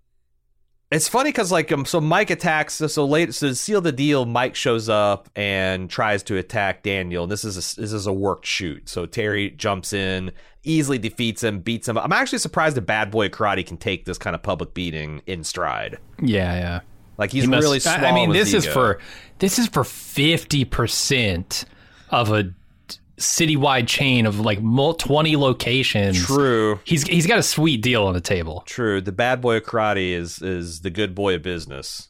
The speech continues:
Speaker 1: He knows where
Speaker 2: Uh-huh.
Speaker 1: his bread is buttered. I forgot about the whole negotiation scene.
Speaker 2: Oh my God. The dude in the, Terry Silver's in the bathtub.
Speaker 1: Yeah.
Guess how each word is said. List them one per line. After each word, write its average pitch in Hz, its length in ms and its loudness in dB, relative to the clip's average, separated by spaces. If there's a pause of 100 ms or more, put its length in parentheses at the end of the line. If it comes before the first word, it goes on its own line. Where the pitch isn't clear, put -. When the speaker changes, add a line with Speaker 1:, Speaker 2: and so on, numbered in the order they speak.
Speaker 1:
He 95 120 -12
knows 92 240 -4
where 113 100 2
Speaker 2:
Uh-huh. 123 160 4
Speaker 1:
his 139 80 4
bread 90 140 0
is 80 100 -6
buttered. 82 360 -2
I 139 100 0
forgot 170 260 2
about 156 160 2
the 110 80 2
whole 120 140 2
negotiation 101 800 -2
scene. 78 500 -10
Speaker 2:
Oh 104 280 4
my 87 180 -2 (100)
God. 95 500 -2 (140)
The 113 100 0
dude 113 300 2
in 104 60 2
the, 95 80 2 (260)
Terry 117 480 2
Silver's 113 380 2
in 104 40 2
the 107 80 2
bathtub. 107 960 2 (200)
Speaker 1:
Yeah. 85 380 0